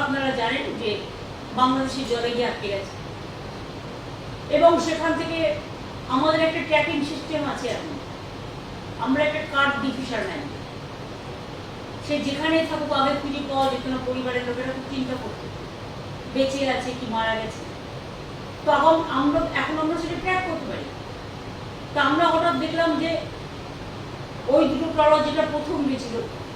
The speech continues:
তাদের ডিটেন করে রাখা হয়েছে, আর বাংলাদেশের জলে গেছে। এখন ভুল করে গেছে না,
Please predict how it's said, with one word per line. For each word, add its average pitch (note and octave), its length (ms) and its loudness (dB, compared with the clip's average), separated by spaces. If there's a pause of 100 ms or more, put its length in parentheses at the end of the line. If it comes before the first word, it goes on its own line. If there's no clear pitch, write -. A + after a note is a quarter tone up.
(1600)
তাদের D4 320 4
ডিটেন D#4 340 2
করে D#4 140 4
রাখা C#4+ 280 4
হয়েছে, C#4+ 240 0
আর D#4 160 2
বাংলাদেশের C#4+ 500 0
জলে G#3+ 260 2
গেছে। - 200 -4 (1300)
এখন A3 220 -2
ভুল B3+ 140 2 (100)
করে D4+ 260 8
গেছে D4+ 300 2
না, D4 120 0